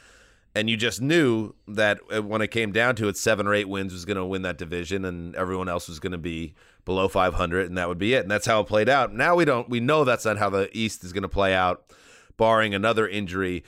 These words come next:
to the Cowboys. Um, they are gonna be a team that we, you, it appears now. I mean, five games into the season, this looks like a ten, twelve,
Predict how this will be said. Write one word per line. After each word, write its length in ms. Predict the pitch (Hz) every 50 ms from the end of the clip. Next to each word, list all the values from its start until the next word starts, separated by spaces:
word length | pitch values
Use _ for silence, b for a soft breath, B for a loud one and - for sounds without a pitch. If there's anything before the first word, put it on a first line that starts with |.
| b b b b -
to 120 | - 110
the 80 | 101 101
Cowboys. 720 | - 110 101 95 95 85 92 90 87 87 82 82 80 - b b b b b b -
Um, 380 | - 98 95 92 90 90 90 90
they 160 | 110 120 123
are 100 | 117 113
gonna 180 | 101 113 107
be 160 | 98 92 101 98
a 60 | 95
team 320 | - - 107 104 98 95
that 180 | 92 90 82 - _
we, 280 | 82 92 95 98 95 -
you, 220 | - 95 98 98 101 - -
it 180 | 71 107 120 110
appears 440 | - - - 151 139 117 101 80 90
now. 360 | 101 98 87 78 76 76 - -
I 80 | - 95
mean, 380 | 95 92 87 82 80 78 - - _ _ _ _
five 320 | - - 104 101 104 85
games 220 | 98 101 95 82
into 140 | 80 80 87
the 80 | 85 82
season, 440 | - - 117 113 107 87 85 87 92
this 180 | 110 - -
looks 200 | 117 104 - -
like 180 | 98 92 85 90
a 140 | 80 78 78
ten, 520 | - - - 107 98 98 92 87 90 82
twelve, 640 | 80 - - 98 104 98 95 92 90 90 82 76